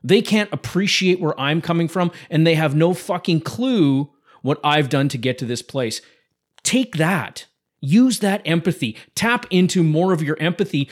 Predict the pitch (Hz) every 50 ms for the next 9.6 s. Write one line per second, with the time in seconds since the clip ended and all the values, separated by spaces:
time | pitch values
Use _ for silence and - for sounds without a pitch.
0 | - - - - 233 214 220 196 180 208 214 208 175 208 208 202 160 160 160 160
1 | 175 202 208 185 135 104 - - - 151 143 135 - - - 208 214 208 185 143
2 | 120 113 - - 139 151 151 147 139 135 - - - - - - _ _ 285 285
3 | - 123 - - - - - 220 285 277 262 240 220 - - - - 190 185 190
4 | 247 - 175 175 180 190 214 233 240 226 - _ _ - - - 147 131 160 226
5 | 262 262 247 240 - - - 196 190 185 190 185 147 147 170 190 185 170 - -
6 | 147 147 139 139 175 202 190 160 185 180 175 190 - - 156 160 160 156 160 -
7 | 147 139 131 131 147 147 147 135 113 101 - - - _ _ _ _ - - 131
8 | - 196 196 160 165 - - 170 131 117 - - _ _ _ - 127 156 160 156
9 | 143 143 143 123 123 107 95 - - - -